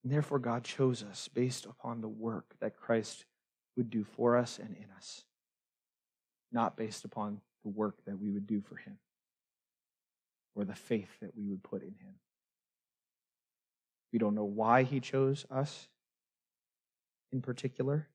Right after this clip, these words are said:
God in his wisdom did not reveal that,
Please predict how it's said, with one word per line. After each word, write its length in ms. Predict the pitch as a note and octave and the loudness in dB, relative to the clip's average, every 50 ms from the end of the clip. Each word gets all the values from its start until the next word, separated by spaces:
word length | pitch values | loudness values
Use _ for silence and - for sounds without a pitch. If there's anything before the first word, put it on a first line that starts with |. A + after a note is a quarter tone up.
| _ _ _ _ _ _ _ _ _ _ _ _ _ _ _ _ _ _ _ _ _ _ _ _ _ _ _ _ _ _ _ _ _ _ _ _ _ _ _ _ _ _ _ _ _ _ _ _ | _ _ _ _ _ _ _ _ _ _ _ _ _ _ _ _ _ _ _ _ _ _ _ _ _ _ _ _ _ _ _ _ _ _ _ _ _ _ _ _ _ _ _ _ _ _ _ _
God 220 | _ A#2 A#2 A#2 A#2+ | _ 4 4 6 4
in 100 | A#2+ A#2+ | 2 0
his 160 | A#2+ A2 G#2+ | -2 -4 -4
wisdom 380 | A2 A2+ A#2 B2 B2 B2+ A#2+ | -2 -2 -2 0 0 0 0
did 140 | A#2+ A#2 A2+ | 0 0 0
not 180 | A#2+ A#2 A2 F#2+ | 0 0 2 2
reveal 440 | G#2+ A2 A2 A2+ A#2+ A#2+ B2 B2+ B2+ | 2 0 0 4 6 6 6 8 6
that, 240 | B2+ B2 C#3 D3+ | 2 0 -2 -6